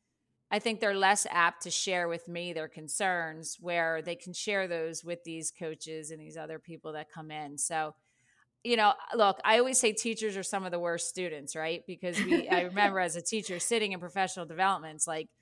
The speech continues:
Speaker 1: "Yawn, you know, I already know this. I, you know, this is," so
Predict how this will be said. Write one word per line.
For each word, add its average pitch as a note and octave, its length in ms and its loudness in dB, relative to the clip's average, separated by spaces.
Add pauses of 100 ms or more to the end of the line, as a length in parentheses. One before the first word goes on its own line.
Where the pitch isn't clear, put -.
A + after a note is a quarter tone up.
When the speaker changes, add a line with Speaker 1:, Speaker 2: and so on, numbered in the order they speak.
(440)
Speaker 1:
"Yawn, F3+ 640 2
you E3+ 140 -4
know, F3 200 2
I F3 140 4
already F3+ 240 0
know F#3 220 2
this. D#3 400 -2
I, D#3+ 160 0
you D#3+ 200 -4
know, D#3+ 220 -4
this C#3 200 -8
is," D3+ 220 -2
so F3 360 2